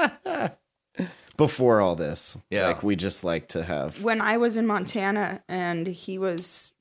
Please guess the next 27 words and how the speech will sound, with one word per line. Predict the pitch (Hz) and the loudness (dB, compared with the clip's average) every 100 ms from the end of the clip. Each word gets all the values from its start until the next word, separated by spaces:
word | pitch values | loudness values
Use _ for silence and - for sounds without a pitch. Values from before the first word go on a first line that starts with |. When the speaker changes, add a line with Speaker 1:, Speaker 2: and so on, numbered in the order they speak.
| - | -12
Speaker 3:
down | 196 196 185 | -6 -4 -4
in | |
California, | 190 202 180 185 202 202 180 | -4 -2 -2 -2 -2 -2 -2
we | 190 | -2
were | 185 | -2
still, | 185 - 220 208 202 - | -4 -4 0 2 2 -2
we | 180 214 | -6 -4
had | 208 208 | -2 0
a | 196 | 0
month, | 190 202 196 220 - - | -2 -2 0 -2 -6 -4
uh, | 208 180 - - | -2 -2 -8 -8
per-, | 214 - | -8 -8
subscription | - - 208 - 208 208 - 247 262 | -8 -4 -4 -4 -4 -2 -2 0 0
that | 220 185 | -2 -2
would | 196 | -4
come | 202 196 | -4 -6
from | 196 185 | -4 -4
Amazon. | 202 233 254 269 285 - - - _ | -4 -2 0 0 0 -4 -20 -20 _
Speaker 2:
For | 117 | 2
what? | 98 87 - _ _ _ | 2 2 -2 _ _ _
Speaker 1:
For | - 98 | -6 -4
Speaker 3:
For | |
Speaker 1:
toilet | - - - - | 2 6 8 8
Speaker 3:
toilet | - | 6
Speaker 1:
paper, | 107 - 90 | 6 6 4
Speaker 3:
paper, | 87 | 4
Speaker 1:
bro. | 98 | 4